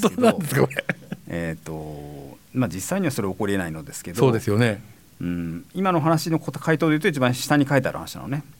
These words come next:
Speaker 2: はあはあはあ。
Speaker 1: あの、ピービーアールというのは、
Speaker 2: はい。
Speaker 1: あの、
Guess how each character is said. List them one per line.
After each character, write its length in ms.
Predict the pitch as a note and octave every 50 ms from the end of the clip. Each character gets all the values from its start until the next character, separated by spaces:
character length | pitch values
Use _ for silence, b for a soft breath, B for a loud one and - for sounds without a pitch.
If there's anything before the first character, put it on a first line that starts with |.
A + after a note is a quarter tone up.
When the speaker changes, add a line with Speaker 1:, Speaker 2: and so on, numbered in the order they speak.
| - - -
Speaker 2:
は 120 | - B2
あ 20 | -
は 60 | -
あ 40 | A2
は 40 |
あ。 40 | G2+
Speaker 1:
あ 20 | G2+
の、 100 | G2+ F#2+ G2 F#2 G2 -
ピ 160 | - F#3 F#3+
ー 20 | F#3+
ビ 140 | G3 G3+
ー 80 | G3+ G3+
ア 40 | G3
ー 40 | E3+
ル 60 | -
と 80 | -
い 40 | G2
う 20 | F2+
の 140 | F#2 G#2
は、 260 | B2+ C3+ A2+ F2+ - - - - - -
Speaker 2:
は 120 | - A#2+
い。 60 | G2+ - - - - - - - - -
Speaker 1:
あ 120 | - F#2
の、 120 | F2+ E2